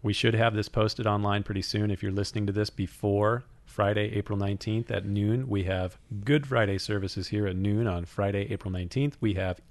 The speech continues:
Easter Sunday services here on Sunday morning at eight, nine thirty, eleven fifteen. It's gonna be awesome.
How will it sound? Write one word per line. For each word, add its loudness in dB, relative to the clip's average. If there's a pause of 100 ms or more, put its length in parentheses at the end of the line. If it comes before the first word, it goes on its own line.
Easter 0
Sunday -4
services -2
here 0
on -2
Sunday -2
morning -2
at -4
eight, 0 (220)
nine -2
thirty, 0 (120)
eleven 0
fifteen. -4 (420)
It's -6
gonna -4
be -2
awesome. -6